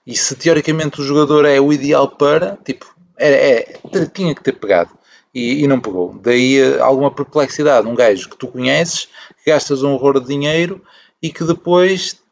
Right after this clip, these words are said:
tem as condições para se assumir e, e não conseguiu. Pronto, tem aquele período que já falamos, não é? Em que correu bem e até marca gols depois,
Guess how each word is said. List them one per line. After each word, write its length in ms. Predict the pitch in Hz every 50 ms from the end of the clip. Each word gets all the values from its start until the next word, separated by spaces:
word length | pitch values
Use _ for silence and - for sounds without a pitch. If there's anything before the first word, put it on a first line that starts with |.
| _ _ _ _ _
tem 240 | - 190 185 175 160
as 80 | 143 -
condições 720 | - 160 151 143 139 - - - 160 156 139 127 117 -
para 480 | - - _ - 220 226 214 175 127 107
se 140 | 101 - -
assumir 540 | 127 - - 143 139 135 143 170 214 - - _ _ _ _ _ _ _ _ _ _ _
e, 260 | 170 165 165 - 175 175
e 40 |
não 100 | 170 165
conseguiu. 380 | 160 175 175 - - 175 135 - _ _ _ _ _
Pronto, 140 | - 175 170
tem 140 | - 139 131
aquele 220 | - - 147 135 -
período 460 | - 143 135 139 139 139 131 107 98
que 280 | - _ - 117 117 113
já 160 | 107 123 120
falamos, 460 | - - 139 135 151 180 214 190 165
não 120 | 123 120 139
é? 100 | 165 170
Em 160 | 135 120 113
que 400 | - - - 120 117 113 113 113 -
correu 320 | - - 113 123 139 135 120
bem 380 | 131 143 160 175 190 185 165 151
e 20 |
até 180 | 143 - 135 127
marca 280 | 131 131 120 120 120
gols 280 | 117 117 123 123 117 -
depois, 460 | - - - 127 147 175 190 - -